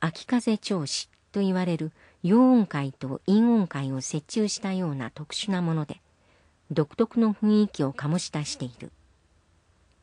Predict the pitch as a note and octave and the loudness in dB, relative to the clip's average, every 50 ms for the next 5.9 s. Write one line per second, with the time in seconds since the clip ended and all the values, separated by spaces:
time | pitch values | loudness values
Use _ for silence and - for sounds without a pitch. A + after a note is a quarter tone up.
0 | _ _ _ _ _ G#3 G#3 G#3 G3 F3+ D#3 D3 C#3 C#3 C#3 - _ _ _ _ | _ _ _ _ _ 2 4 4 4 4 2 0 -2 -4 -8 -10 _ _ _ _
1 | _ _ _ _ _ _ _ _ _ _ _ _ _ - - G#3 A3+ A#3+ - - | _ _ _ _ _ _ _ _ _ _ _ _ _ -2 2 2 4 4 2 2
2 | - A#3+ A#3 A3+ A3 G#3 G#3 A3 - - F3 - - C3 B2+ - - - G#3 G3 | 2 4 4 4 4 4 2 0 0 -2 -2 -2 -4 -6 -6 -8 -10 -10 -6 -6
3 | G3 F3+ - F#3 E3+ F3 E3+ D3 B2+ - - - _ _ _ - E3 - - - | -6 -4 -4 -4 -4 -4 -4 -4 -4 -6 -10 -16 _ _ _ -6 -6 -6 -8 -6
4 | - G#3+ - - F3+ E3+ E3+ D#3 - - - E3+ - - D3 D3+ D#3 C#3+ D3+ C#3+ | -6 -4 -2 -2 -2 -2 -2 -2 -4 -4 -6 -6 -4 -4 -4 -4 -4 -2 -2 -4
5 | C#3+ C#3 C#3+ - - - - - _ _ _ _ _ _ - A#3 A3 G#3 | -4 -6 -6 -8 -8 -8 -10 -10 _ _ _ _ _ _ -6 -4 -4 -2